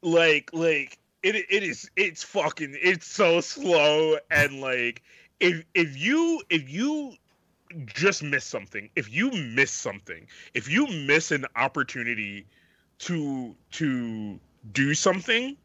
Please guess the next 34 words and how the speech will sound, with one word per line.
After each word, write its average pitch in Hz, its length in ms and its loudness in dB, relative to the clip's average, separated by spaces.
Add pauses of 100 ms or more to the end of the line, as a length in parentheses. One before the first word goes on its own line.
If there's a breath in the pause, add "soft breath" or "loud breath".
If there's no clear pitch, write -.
(300)
in 160 120 2
that 170 240 4
game, 147 380 0
like, 117 380 2
like, 113 240 -2
if 107 100 -8
you 170 140 -4
miss 131 340 -2
an 127 120 -2
opportunity 120 680 -4
to 107 100 -4
get 113 240 2
an 104 140 -2
upgrade 120 580 -4
that 104 160 -4
the 113 80 -8
game 110 460 0 (500 soft breath)
is 127 180 0
giving 135 440 -2
to - 120 -10
you, 208 320 -8 (300 soft breath)
but 135 240 0
somehow, 151 520 0
some 139 260 -4
way 139 100 -2
you 127 200 -6
missed 120 340 -4
it, 226 180 0 (640 loud breath)
it 202 160 4
does - 200 -2
not 131 280 2
hold 123 280 -6
your 113 160 -2
hand. 107 340 -2